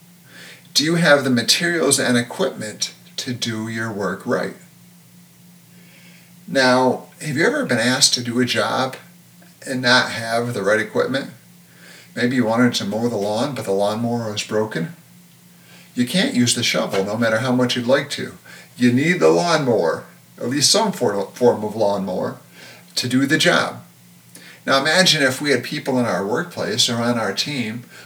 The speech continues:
who felt like they did not have the necessary tools to do their jobs correctly.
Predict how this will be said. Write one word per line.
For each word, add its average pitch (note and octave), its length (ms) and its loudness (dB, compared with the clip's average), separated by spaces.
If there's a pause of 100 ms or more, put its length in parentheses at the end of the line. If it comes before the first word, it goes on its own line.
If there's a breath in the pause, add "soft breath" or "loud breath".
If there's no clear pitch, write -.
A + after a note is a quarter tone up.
who D#3 140 -8
felt - 360 -4
like A#2 260 -2
they B2+ 300 2
did A#2+ 220 -2
not A2 360 -4
have A2 460 -4
the G#2+ 80 -8
necessary G#2+ 760 -2
tools - 720 -4 (240 loud breath)
to A#2+ 120 -4
do A#2+ 220 2
their C3 140 2
jobs G#2 460 -4
correctly. - 560 -6